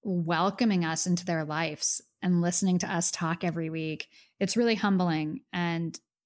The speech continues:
we're super, super grateful. We talk about it all the time. So thank you all so, so much for listening. Want to send out a lot of love and a huge Merry Christmas to all of you. You know, Christmas can not be kinda maybe not the best time for some people. Some people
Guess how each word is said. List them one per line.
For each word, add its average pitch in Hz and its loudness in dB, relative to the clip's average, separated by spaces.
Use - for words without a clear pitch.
we're 196 2
super, 180 0
super 165 -2
grateful. 165 -6
We 175 -6
talk 175 -2
about 175 0
it 170 -2
all 170 -2
the 165 -6
time. 170 -2
So 170 0
thank 311 2
you 294 4
all 196 2
so, 214 2
so 202 0
much 180 -2
for 196 -4
listening. 208 0
Want 220 2
to 220 2
send 214 2
out 196 0
a 196 0
lot 208 0
of 220 0
love 196 0
and 180 -2
a - -6
huge 240 0
Merry 190 2
Christmas 180 0
to - -4
all 180 0
of 175 -2
you. 175 2
You 233 6
know, 190 2
Christmas 262 2
can 262 4
not 196 -2
be 185 4
kinda 180 -2
maybe 175 -2
not 175 -2
the 180 -2
best 175 0
time 170 0
for 196 -4
some 214 0
people. 196 0
Some 185 -2
people 175 -2